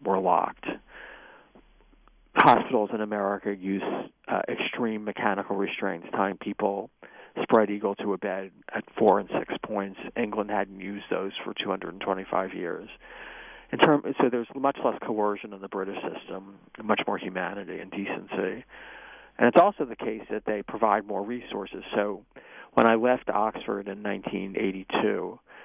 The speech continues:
there were forty-three, gr-, a town of a hundred twenty-five thousand, there were forty-two group homes for patient, patients with mental health disorders. Moved to New Haven, Connecticut, same hundred and twenty-five thousand, one halfway house. Of course, deinstitutionalization is gonna fail if we don't put,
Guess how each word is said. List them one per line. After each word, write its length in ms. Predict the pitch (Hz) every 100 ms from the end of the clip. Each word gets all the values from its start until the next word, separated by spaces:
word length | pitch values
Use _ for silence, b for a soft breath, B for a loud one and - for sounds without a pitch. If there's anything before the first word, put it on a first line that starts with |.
| B B B
there 100 | -
were 140 | 110 101 -
forty-three, 560 | 139 123 120 - 110 107
gr-, 160 | 117 -
a 40 | 120
town 220 | 151 120
of 60 |
a 60 | 107
hundred 280 | 123 117 110
twenty-five 440 | 117 104 110 101
thousand, 340 | - 101 98 101
there 100 | 101
were 140 | 104 -
forty-two 400 | 120 107 - 101
group 300 | 107 104 107
homes 280 | 104 98 95
for 80 | -
patient, 360 | - 98 - -
patients 380 | - 87 98 95
with 80 | -
mental 240 | 95 95
health 220 | 104 104 107
disorders. 460 | - 101 101 98 - B B B B
Moved 200 | 135 123
to 100 | -
New 160 | 117 110
Haven, 240 | 117 110
Connecticut, 560 | 104 110 104 101 117 101 -
same 160 | 107 107
hundred 280 | 110 107
and 80 | 104
twenty-five 420 | 107 104 101 98
thousand, 400 | - 98 101 98
one 200 | 98 95
halfway 360 | 92 95 - 98
house. 320 | 90 - - - - B B B B B
Of 100 | -
course, 280 | - - 143 -
deinstitutionalization 960 | 117 101 107 - 104 - 98 98 98 98
is 80 | -
gonna 200 | 98 85
fail 240 | 104 98 98
if 80 |
we 80 | 107
don't 220 | 98 98
put, 240 | - 95